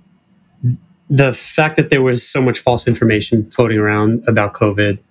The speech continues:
and vaccinations and things like that. And he, he wanted a solution for that. So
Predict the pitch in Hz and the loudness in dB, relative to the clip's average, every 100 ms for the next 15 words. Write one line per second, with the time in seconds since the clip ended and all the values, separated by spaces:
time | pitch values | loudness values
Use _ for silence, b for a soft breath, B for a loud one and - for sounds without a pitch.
0 | - 107 107 101 - 101 98 - 101 101 | -2 0 2 0 0 0 0 0 0 0
1 | 98 - 98 98 - 98 101 - 104 101 | -2 0 0 -2 -2 -2 -2 -2 0 2
2 | 110 117 - 131 123 117 107 101 104 104 | 2 0 0 2 2 2 0 -4 -2 -2
3 | 98 101 - 98 92 87 - B B B | -2 -6 -2 -2 -2 -6 -12 B B B
4 | B - 127 120 | B 0 0 0